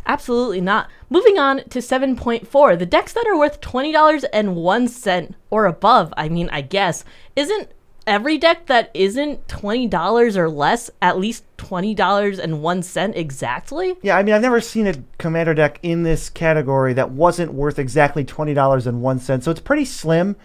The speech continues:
Speaker 2: You're not gonna see seven point fours that much. An example, um, my Ishkanah deck, which is not worth twenty dollars and one cent, so it does fit that, that little outlier category.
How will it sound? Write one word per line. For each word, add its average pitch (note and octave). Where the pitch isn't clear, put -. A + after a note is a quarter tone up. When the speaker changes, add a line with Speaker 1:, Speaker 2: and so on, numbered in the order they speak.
Speaker 2:
You're E3
not F#3
gonna C#4
see A#3
seven G#3
point F#3+
fours F3
that D3
much. B2+
An D#3
example, E3
um, D3+
my D#3+
Ishkanah F3+
deck, A#2
which A3
is C#4+
not C#4
worth A3
twenty G#3+
dollars F#3+
and F3
one E3+
cent, D3
so E3+
it E3+
does F#3+
fit F#3
that, D#3+
that D#3
little D3+
outlier B2+
category. B2